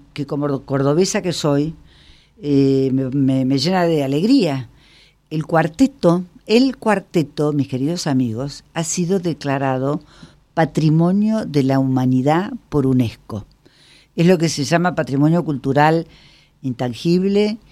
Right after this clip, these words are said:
este, y, y la verdad que es un gran honor, creo que el chamamé ya lo era, pero me, me da muchísima alegría porque el cuarteto es alegría.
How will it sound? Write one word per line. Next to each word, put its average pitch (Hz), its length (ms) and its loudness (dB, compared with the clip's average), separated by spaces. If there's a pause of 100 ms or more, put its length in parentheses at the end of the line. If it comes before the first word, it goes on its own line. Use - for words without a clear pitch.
(360)
este, 143 400 -4 (120)
y, 143 440 2
y 143 80 -2
la 139 100 0
verdad 180 220 0
que 247 80 -2
es 175 120 -2
un 160 220 2
gran 185 300 2
honor, 175 520 2
creo 175 220 2
que 151 60 0
el 135 100 -2
chamamé 143 440 2
ya 156 180 2
lo 147 120 2
era, 170 440 2 (640)
pero 151 400 2
me, 151 220 4
me 151 160 -2
da 185 140 4
muchísima 208 540 0
alegría 160 520 0
porque 165 240 -2
el 147 80 -2
cuarteto 185 640 -4
es 170 260 2
alegría. 113 640 -4